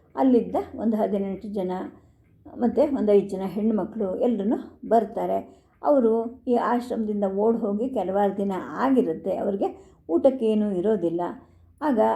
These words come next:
ಆ ರಾಜನಮುಖಿಯ ಮುಖ್ಯ ನಾವಿಕ ಏನು ಮಾಡ್ತಾನೆ, ಅವ್ರಿಗೆ ಅಂತ ಆಹಾರವನ್ನು ಕೂಡ ತಂದು ಕೊಡ್ತಾನೆ. ಆಗ ತಾಯಿ ಹೇಳ್ತಾಳೆ, "ನೀವುಗಳೆಲ್ಲರೂ ಹೇಡಿಗಳು, ನಿಮಗೆ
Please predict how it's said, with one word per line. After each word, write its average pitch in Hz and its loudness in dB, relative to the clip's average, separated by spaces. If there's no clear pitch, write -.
ಆ 220 0
ರಾಜನಮುಖಿಯ 214 2
ಮುಖ್ಯ 208 -2
ನಾವಿಕ 214 -2
ಏನು 185 -2
ಮಾಡ್ತಾನೆ, 196 -2
ಅವ್ರಿಗೆ 214 0
ಅಂತ 175 -4
ಆಹಾರವನ್ನು 185 -4
ಕೂಡ 180 -6
ತಂದು 262 2
ಕೊಡ್ತಾನೆ. - -4
ಆಗ 196 2
ತಾಯಿ 269 6
ಹೇಳ್ತಾಳೆ, - -6
"ನೀವುಗಳೆಲ್ಲರೂ 220 0
ಹೇಡಿಗಳು, 214 0
ನಿಮಗೆ 214 0